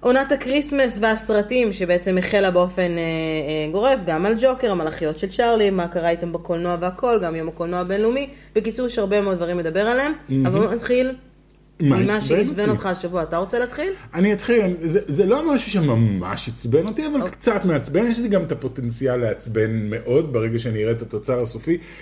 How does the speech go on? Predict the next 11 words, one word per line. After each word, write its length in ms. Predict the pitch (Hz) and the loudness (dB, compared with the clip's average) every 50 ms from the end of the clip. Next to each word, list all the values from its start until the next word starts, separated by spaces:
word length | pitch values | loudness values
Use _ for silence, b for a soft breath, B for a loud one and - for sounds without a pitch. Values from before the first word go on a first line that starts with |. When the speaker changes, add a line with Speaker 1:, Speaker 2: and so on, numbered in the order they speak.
| B B B B B | B B B B B
Speaker 2:
אני 80 | - 131 | 0 2
לא 40 | 190 | 2
יודע 160 | 226 277 285 | 4 4 4
אם 100 | 269 233 | 4 4
שמעת 500 | - - 175 151 143 147 170 202 208 - | 4 2 2 2 2 2 0 2 2 2
על 80 | 196 160 | 2 2
זה, 280 | 131 120 120 117 117 117 117 | 2 2 2 2 2 2 -2
שמעת 360 | - - - 139 139 175 214 190 - | -4 -4 -2 -2 0 0 -2 -2 0
פעם 220 | 226 226 226 220 | 0 0 2 2
על 80 | 214 185 | 0 0
השחקן 600 | 156 - - - - - - - 151 160 180 190 | -2 -2 -6 -10 -10 -6 -2 0 0 2 0 0